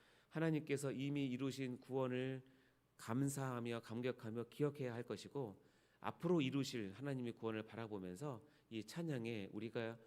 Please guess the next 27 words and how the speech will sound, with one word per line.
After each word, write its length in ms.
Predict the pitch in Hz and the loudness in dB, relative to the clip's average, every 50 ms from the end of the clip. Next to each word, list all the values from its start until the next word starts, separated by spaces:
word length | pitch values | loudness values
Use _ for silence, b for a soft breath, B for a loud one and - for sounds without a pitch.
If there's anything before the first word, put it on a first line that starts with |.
| B B B B _ | B B B B _
모두 400 | - 123 131 143 156 160 156 143 | -2 2 4 4 4 4 4 2
참여하기를 760 | 139 - 165 170 175 170 160 131 - 110 101 123 131 110 95 - B B B B | 2 0 -2 -2 0 0 0 0 -2 -2 -2 -2 -2 -2 -4 -6 B B B B
주의 220 | - - 123 113 | -6 -2 0 0
이름으로 280 | 107 107 101 101 107 104 | 2 2 0 0 0 -2
간절히 300 | - - 92 90 92 90 | -2 -4 -6 -4 -6 -6
축원합니다. 680 | - - - 143 120 101 87 85 - 87 80 80 - - _ _ B B B B B B B B B B B | -6 -4 -4 -2 -2 -2 -6 -8 -8 -8 -10 -10 -12 -16 _ _ B B B B B B B B B B B
우리가 260 | 123 120 123 110 123 117 | 0 2 2 4 4 2
일상생활에서 720 | 113 113 - 147 135 131 123 127 117 127 120 113 117 123 | 2 2 0 -2 -2 -2 -2 -4 -2 -2 -2 0 -2 -4
때로는 320 | 120 135 127 127 127 120 98 | -4 -2 -2 -2 -2 -2 0
어렵더라도 880 | 107 117 120 - - 120 120 113 - 117 135 170 208 240 - - - - | -2 -2 -2 -2 -2 0 0 0 2 4 4 4 4 2 0 -8 -12 -6
여러분 200 | 139 123 120 123 | -4 -2 0 2
낙심하지 500 | 120 120 117 - 151 143 135 117 107 117 | 0 0 0 0 0 0 0 0 0 -2
마시고 500 | 110 101 90 - - - - 101 90 92 - B B B B B B B B B B - | -4 -4 -4 -6 -8 -8 -8 -8 -8 -8 -12 B B B B B B B B B B -8
이 240 | 117 113 117 120 | -4 -2 -2 0
모세의 440 | 110 107 117 120 120 147 143 139 135 | 0 2 0 0 2 2 2 2 2
노래, 340 | 123 120 107 117 120 120 127 - | 2 0 0 2 2 0 0 0
어린 300 | - 113 131 143 143 143 | 0 0 2 2 2 2
양의 200 | 139 131 127 127 | 0 0 0 0
노래를 340 | 120 113 104 107 104 113 110 | 0 0 -2 -2 -2 -2 -4
부르게 360 | 113 120 135 147 143 139 139 120 | -4 -2 -2 0 0 0 0 -2
하신 260 | 101 92 - 98 104 | -2 -4 -6 -8 -8
하나님을 520 | 117 123 120 107 104 107 131 131 117 101 B B B B _ | -4 -4 -2 -2 0 0 0 0 0 -2 B B B B _
붙드시고 600 | - 151 - - 165 147 - 117 - 95 90 85 - - b b b b b b b _ | -4 -2 2 2 0 0 0 -2 -4 -4 -6 -6 -8 -16 b b b b b b b _
그 120 | - 123 117 | -8 -4 -4
앞에 280 | 104 98 - 117 110 | -4 -2 -2 -2 -2
나가시며 680 | 98 98 92 92 92 110 - - 110 104 107 139 180 214 B B B B B _ | 0 0 -2 -2 -2 -4 -4 -2 -2 0 0 0 0 -2 B B B B B _
믿음을 600 | - 104 107 110 107 123 120 120 123 139 175 202 | -10 -8 -8 -2 0 0 2 2 2 2 0 -2